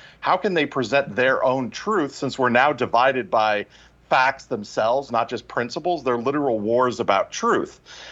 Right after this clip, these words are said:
And this is clearly needed to build trustworthiness for marketing to have the impact and the desired effect. Uh, Kelsey Chickering's presentation on targeting truth in the misinformation age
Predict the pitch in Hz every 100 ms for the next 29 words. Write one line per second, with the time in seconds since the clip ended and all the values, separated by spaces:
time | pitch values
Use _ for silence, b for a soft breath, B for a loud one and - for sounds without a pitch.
0 | B - 170 190 - - - 180 196 170
1 | 127 131 170 139 101 98 120 - 156 160
2 | - 120 110 107 110 - 107 107 143 147
3 | 117 104 104 104 110 104 98 117 110 107
4 | 107 - 101 92 85 95 98 90 - 92
5 | - _ _ B B B 113 107 165 180
6 | 143 113 - 208 156 117 113 104 - 127
7 | 120 107 120 117 110 101 - 135 131 135
8 | 107 - 123 127 - 104 107 117 110 123
9 | 104 98 104 104 170 180 190 -